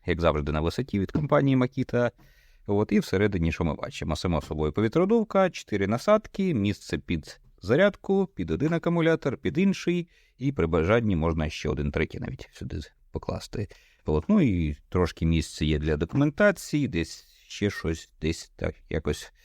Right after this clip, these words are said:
сюди втулити, я думаю, можна буде. <clears throat> Але це вже не так важливо. Дивимося, що ми маємо. Ось такий інструмент цікавий,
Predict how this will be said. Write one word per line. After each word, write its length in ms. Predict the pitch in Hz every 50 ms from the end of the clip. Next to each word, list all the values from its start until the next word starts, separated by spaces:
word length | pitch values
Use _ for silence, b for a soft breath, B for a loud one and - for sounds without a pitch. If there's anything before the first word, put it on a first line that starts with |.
| b b b b b
сюди 260 | - - 80 78 87
втулити, 400 | 82 - - 65 76 82 80 -
я 40 | 76
думаю, 260 | 76 76 78 80 78
можна 280 | 78 - - - - -
буде. 300 | 107 - - - - - b b b b b b b b -
<clears throat> 220 | 139 139 110 95 92
Але 200 | 95 92 92 82
це 100 | - 82
вже 420 | 85 98 113 - - - - 90
не 260 | 95 92 95 101 104 101
так 200 | - 101 - -
важливо. 460 | 147 165 214 233 226 208 220 208 196 - _ _ _ _ _ _ _ _ -
Дивимося, 360 | 95 120 139 135 123 101 -
що 120 | - 101
ми 100 | 101 92
маємо. 400 | 78 - - - - - - - - _ _ _ - -
Ось 160 | 90 87 -
такий 260 | - 73 - - 78
інструмент 500 | 71 - - - 76 71 71 71 69 -
цікавий, 460 | - - - 117 113 117 123 123 123